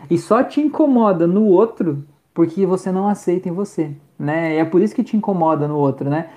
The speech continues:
Porque se aquilo não fosse um problema pra você, você ia ver o outro lá e, tipo, tá tudo bem, ele é assim, né? As pessoas são assim, né? Não ia te incomodar aquilo ali, né? Então, se te incomoda,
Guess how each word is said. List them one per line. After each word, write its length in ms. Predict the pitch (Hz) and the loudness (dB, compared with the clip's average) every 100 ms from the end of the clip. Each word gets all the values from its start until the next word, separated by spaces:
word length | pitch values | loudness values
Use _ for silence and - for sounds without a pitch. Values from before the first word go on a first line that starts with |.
| - - | -20 -4
Porque 400 | 160 156 196 - | -2 0 -2 -2
se 160 | - 185 | -2 0
aquilo 500 | 180 226 240 190 160 | 0 2 4 2 2
não 140 | 196 | -4
fosse 280 | - 220 220 | -2 -2 0
um 60 | |
problema 720 | 196 208 170 147 170 262 226 | 0 0 2 2 4 4 0
pra 180 | 139 139 | 0 0
você, 440 | 135 127 165 226 247 - - | 0 -2 0 0 -2 -12 -8
você 260 | 160 160 294 | -6 -2 0
ia 80 | 220 | 2
ver 160 | 233 | 2
o 80 | 220 | 4
outro 260 | 196 214 196 | 2 2 0
lá 220 | 190 214 | 2 0
e, 60 | |
tipo, 340 | 214 220 233 214 - - - - - - | -4 -6 -6 -6 -10 -16 -20 -20 -20 -6
tá 120 | 180 | -6
tudo 160 | 226 | -2
bem, 280 | 262 240 214 - | 0 0 0 0
ele 180 | 156 180 | 4 6
é 60 | |
assim, 460 | 233 247 - 233 214 - | 4 0 0 0 0 -4
né? 160 | 156 151 | -6 -4
As 140 | 143 | -2
pessoas 400 | 160 143 196 233 | -4 0 0 0
são 160 | 185 151 | -2 -4
assim, 300 | 143 165 139 | -4 -4 -2
né? 260 | 139 165 - - - | -2 -2 -6 -14 -2
Não 180 | 165 | 2
ia 80 | 220 | 2
te 140 | 220 202 | 0 -4
incomodar 600 | 190 185 151 139 147 - | -2 -2 2 2 2 -2
aquilo 280 | 135 135 143 | -8 -2 0
ali, 180 | 139 131 | 2 2
né? 140 | 135 | 0
Então, 200 | 139 165 | 0 -2
se 140 | 165 147 | -4 -6
te 140 | 190 | -6
incomoda, 680 | 180 165 143 196 233 143 | -2 -2 2 2 2 -2